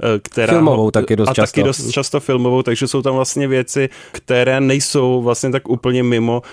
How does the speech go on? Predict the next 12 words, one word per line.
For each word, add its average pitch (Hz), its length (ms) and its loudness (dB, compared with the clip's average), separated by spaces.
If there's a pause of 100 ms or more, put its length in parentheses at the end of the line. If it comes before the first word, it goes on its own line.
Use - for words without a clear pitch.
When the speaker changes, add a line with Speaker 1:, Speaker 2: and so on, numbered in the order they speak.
(140)
Speaker 1:
jak 110 240 0
se 127 260 0
Speaker 2:
No 120 80 4
a - 20 2
mě 131 160 4
tam 127 160 2
taky 127 220 2
zaujala 117 400 4
ta 113 120 2
pasáž, 110 540 0 (120)
že 110 280 2
může 107 460 2